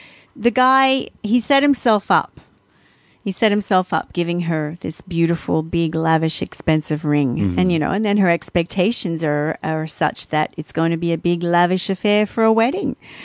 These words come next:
Speaker 1: And yet he's probably broke. He's probably in debt for the rest of his life to pay for the ring.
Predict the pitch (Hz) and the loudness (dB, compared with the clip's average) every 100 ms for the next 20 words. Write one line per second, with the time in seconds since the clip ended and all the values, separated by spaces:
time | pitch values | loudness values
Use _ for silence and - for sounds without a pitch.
0 | - - 233 240 254 226 220 240 262 269 | -18 -4 2 4 4 2 0 0 0 2
1 | 254 202 185 156 180 180 214 302 - 214 | 2 2 0 2 2 4 4 2 0 -6
2 | 185 202 180 175 170 202 - - 180 170 | -2 -2 0 -2 0 0 0 -2 -2 0
3 | 180 - 196 202 214 190 202 - - 226 | 0 -2 -4 0 2 2 0 -6 0 0
4 | 220 240 240 277 466 269 | 0 -2 2 0 2 0